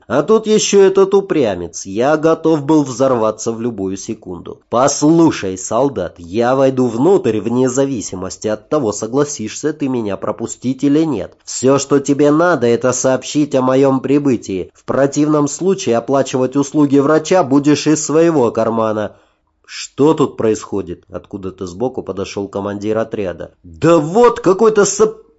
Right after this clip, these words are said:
Солдат посмотрел на меня и осёкся. «Рыцарь спрашивает госпожу, говорит, что она его ждёт». «Мне она ничего не говорила». Офицер вопросительно посмотрел на меня. «Просто передайте, что здесь Громов».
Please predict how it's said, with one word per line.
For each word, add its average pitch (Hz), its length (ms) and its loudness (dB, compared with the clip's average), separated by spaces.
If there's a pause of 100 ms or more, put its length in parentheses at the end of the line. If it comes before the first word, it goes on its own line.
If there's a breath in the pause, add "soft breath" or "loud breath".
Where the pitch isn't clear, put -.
(160)
Солдат 98 540 -8
посмотрел 107 640 -6
на 117 120 -2
меня 139 400 0
и 131 80 4
осёкся. 131 840 -2
«Рыцарь 165 880 2
спрашивает 156 880 2
госпожу, 147 720 2
говорит, 151 580 2
что - 280 0
она 156 240 4
его 151 200 4
ждёт». 143 480 0 (220)
«Мне 101 440 -4
она 135 320 4
ничего 165 600 4
не 143 160 4
говорила». 175 640 4 (180 soft breath)
Офицер 95 460 -8
вопросительно 101 760 -6
посмотрел 104 600 -6
на 120 80 -4
меня. 110 400 -6 (160)
«Просто 151 580 2
передайте, 143 800 2
что 110 240 -4
здесь 123 480 2
Громов». 110 560 0